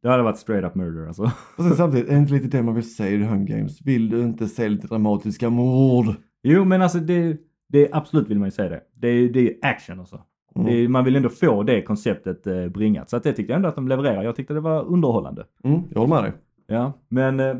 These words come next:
Speaker 1: sådär, Rachel Zegler, jag tyckte hon gjorde en bra performance, men jag tyckte de, jag tyckte det var lite splittat hur de hade skrivit henne, för att hon börjar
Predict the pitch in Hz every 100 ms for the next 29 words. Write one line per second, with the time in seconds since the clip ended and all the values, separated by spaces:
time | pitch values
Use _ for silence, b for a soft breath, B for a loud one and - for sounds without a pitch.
0 | - - 170 151 - 147 151 147 - 131
1 | 123 127 165 127 117 120 117 117 175 -
2 | 117 127 92 90 127 135 - 147 147 143
3 | 139 135 _ _ _ _ _ _ 120 151
4 | 147 143 143 139 139 135 139 143 156 127
5 | 120 117 120 110 - 117 147 208 - 107
6 | - 135 123 123 120 117 - - - 135
7 | 165 110 101 98 104 123 147 120 135 147
8 | 165 104 95 95